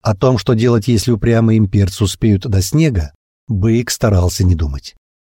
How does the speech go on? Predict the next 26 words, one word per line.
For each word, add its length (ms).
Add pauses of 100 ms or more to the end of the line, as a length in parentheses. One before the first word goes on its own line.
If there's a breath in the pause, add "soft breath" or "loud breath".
(100)
Как 180
объяснял 480
Гинтер, 520
тыкая 360
в 80
карту, 500
такой 340
исход 320
почти 540
невероятен, 840
один 440
из 100
ста. 340 (1080)
Оставался 520
пустяк. 480 (480)
Загнать 580
в 140
высокогорное 800
село 500
под 240
крышу 500
в 100
тесноту 580
толпу 380
вчерашних 540
рабов. 460